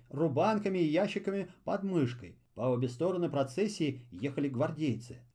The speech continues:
Они сдерживали лошадей, которым хотелось скакать.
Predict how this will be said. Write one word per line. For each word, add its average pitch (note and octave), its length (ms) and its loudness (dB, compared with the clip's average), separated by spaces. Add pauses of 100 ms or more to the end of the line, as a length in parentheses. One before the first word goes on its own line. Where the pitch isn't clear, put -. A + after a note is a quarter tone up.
Они C3 220 -2
сдерживали B2+ 720 0
лошадей, B2+ 800 -2
которым F3 320 0
хотелось D#3 420 -4 (160)
скакать. D#3+ 560 0